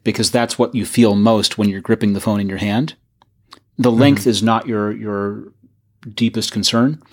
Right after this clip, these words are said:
Speaker 1: So having the
Speaker 2: Yeah.
Speaker 1: additional length, which is really what's going on there, is, is not a big deal, is it?
Speaker 2: Um, I mean, it is if you wanna use,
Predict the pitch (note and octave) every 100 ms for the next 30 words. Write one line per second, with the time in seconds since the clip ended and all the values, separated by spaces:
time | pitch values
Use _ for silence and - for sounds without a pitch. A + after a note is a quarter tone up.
0 | - - _ - A2 D3 F3 D3+ A#2 G#2+
1 | C3+ - A2+ G2 A#2+ G#2 F#2 - _ -
2 | A#2 A2+ C3 C3 G#2+ G2+ - G#2 G#2 C3+
3 | C3 F2+ F#2 B2 A2+ G#2+ - B2+ F#3 G3
4 | F3 E3 G3 F#2+ F3 G3+ - - - _
5 | _ - F3 F#3 F#3+ F#3 D3+ - _ _
6 | - F#3 F#3 D#3+ F#3+ F3+ D3+ D3+ D3 D3+
7 | C3 C3+ C#3 A#2+ - -